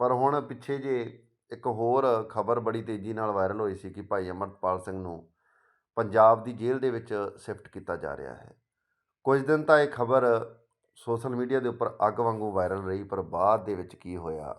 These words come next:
ਕਿ ਇਹ ਸਾਰਾ ਹੀ ਮਾਮਲਾ ਉਸ ਵਕਤ ਉਲਟ ਪੈ ਗਿਆ, ਜਦੋਂ ਭਾਈ ਅੰਮ੍ਰਿਤਪਾਲ ਸਿੰਘ ਦੇ ਉੱਪਰ ਤੀਜੀ ਵਾਰ ਨੈਸ਼ਨਲ ਸਿਕਿਉਰਿਟੀ ਐਕਟ ਲਗਾ ਕੇ ਉਹਨਾਂ ਨੂੰ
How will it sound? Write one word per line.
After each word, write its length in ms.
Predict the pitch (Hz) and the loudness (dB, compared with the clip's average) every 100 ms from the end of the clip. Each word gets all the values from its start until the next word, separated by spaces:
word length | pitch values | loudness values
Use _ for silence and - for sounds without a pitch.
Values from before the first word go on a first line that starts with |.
| _ _ _ - - _ - - - _ _ _ _ _ _ _ _ - | _ _ _ -20 -20 _ -12 -12 -12 _ _ _ _ _ _ _ _ -14
ਕਿ 60 | 127 131 | -6 2
ਇਹ 100 | 139 | 2
ਸਾਰਾ 380 | 139 123 135 143 | 10 12 12 10
ਹੀ 100 | 139 | 6
ਮਾਮਲਾ 460 | 113 104 110 110 107 - | 4 4 6 6 6 2
ਉਸ 220 | 120 117 | -4 0
ਵਕਤ 240 | 117 117 - | 0 0 -4
ਉਲਟ 280 | 104 101 | -4 -4
ਪੈ 180 | 104 95 | -2 -2
ਗਿਆ, 200 | 90 95 87 - _ | -2 -2 -2 -6 _
ਜਦੋਂ 180 | 104 101 | -6 0
ਭਾਈ 260 | 107 95 92 | 2 2 0
ਅੰਮ੍ਰਿਤਪਾਲ 500 | 92 104 - 98 92 | -2 -4 0 0 0
ਸਿੰਘ 200 | 98 92 | -4 -4
ਦੇ 60 | |
ਉੱਪਰ 300 | 90 - 92 92 101 - | -6 -2 -2 0 -2 -6
ਤੀਜੀ 340 | 104 90 107 | -10 -10 -8
ਵਾਰ 280 | 101 90 90 | 0 0 0
ਨੈਸ਼ਨਲ 440 | 90 90 87 98 92 | -4 -8 -8 -10 -12
ਸਿਕਿਉਰਿਟੀ 480 | 90 87 90 - 78 | -12 -12 -12 -12 -14
ਐਕਟ 220 | 82 87 85 | -14 -14 -10
ਲਗਾ 220 | 87 82 | -6 -6
ਕੇ 160 | 85 - | -8 -12
ਉਹਨਾਂ 220 | 95 | -10
ਨੂੰ 120 | 101 | -8